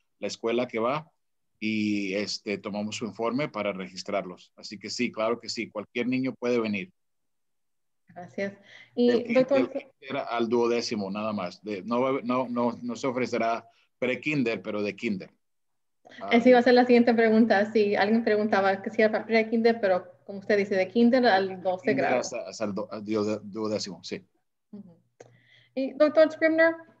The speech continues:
Speaker 2: um, ¿qué es un, algo que he estado escuchando de otros superintendentes de escuelas urbanas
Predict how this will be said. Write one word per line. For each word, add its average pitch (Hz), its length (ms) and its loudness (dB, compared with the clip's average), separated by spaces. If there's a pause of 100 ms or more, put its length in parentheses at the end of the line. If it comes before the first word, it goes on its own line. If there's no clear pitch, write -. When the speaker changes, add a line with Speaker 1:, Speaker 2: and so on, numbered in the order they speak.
(640)
Speaker 2:
um, 262 420 4
¿qué 320 120 2
es 330 100 -2
un, 415 160 0
algo 311 300 4
que 320 80 0
he - 20 0
estado 277 300 6
escuchando 269 420 4
de 247 260 4 (280)
otros 262 380 6 (120)
superintendentes 233 800 4
de 233 60 8
escuelas 233 500 4
urbanas 233 580 4